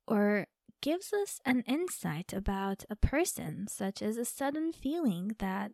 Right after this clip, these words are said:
we trust a person, or we perceive someone as kind, or the opposite, um, a feeling that we need to move away from a person or a situation.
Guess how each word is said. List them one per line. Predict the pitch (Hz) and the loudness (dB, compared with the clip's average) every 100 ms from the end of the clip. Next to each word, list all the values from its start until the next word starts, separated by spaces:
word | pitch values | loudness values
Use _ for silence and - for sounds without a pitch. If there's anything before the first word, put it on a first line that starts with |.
| _ - 226 | _ -10 -2
we | 240 | -2
trust | - - 277 311 - | -2 -6 -4 -4 -4
a | |
person, | - 180 165 - - 196 226 - - - - - | -2 -2 -2 -6 -8 -8 -10 -12 -18 -18 -14 -2
or | 202 208 208 | 2 4 2
we | 226 | 2
perceive | - 247 - 240 254 | 2 2 2 -2 -2
someone | - 240 233 240 226 | 0 0 0 -2 -4
as | 196 208 | -6 -8
kind, | - - 247 302 190 - - - | -8 -2 0 2 0 -4 -14 -6
or | 190 190 196 196 - - - - | -2 -2 -2 -6 -12 -18 -12 -4
the | 330 | 2
opposite, | 269 349 381 240 202 - - - - | 4 6 4 4 2 -4 -10 -12 -2
um, | 196 190 185 214 208 _ - - _ 208 | 0 2 0 -2 -6 _ -20 -20 _ -6
a | |
feeling | 214 - 190 202 226 247 - - - | -4 0 2 4 4 2 -2 -10 -4
that | - 226 | 0 2
we | 247 254 | 4 2
need | 240 226 - | 2 -2 -4
to | 240 | -4
move | 233 233 247 | 0 2 2
away | 233 226 240 320 254 | 2 2 2 2 0
from | - 190 180 | -2 -4 -4
a | |
person | - 240 240 - 247 254 - | -2 0 0 0 0 0 0
or | 208 208 | 0 2
a | |
situation. | 208 202 - - 156 - - 196 185 | 0 -4 -6 -6 -8 -10 -10 -10 -12